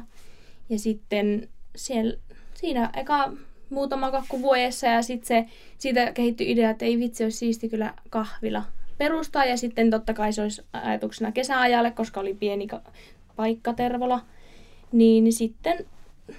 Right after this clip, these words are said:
kesän ajaksi tehtiin muutaman muun tytön kanssa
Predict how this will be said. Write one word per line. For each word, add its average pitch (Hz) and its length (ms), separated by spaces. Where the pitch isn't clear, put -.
kesän 294 300
ajaksi 247 300
tehtiin 240 340
muutaman 226 380
muun 220 240
tytön 214 320
kanssa 226 360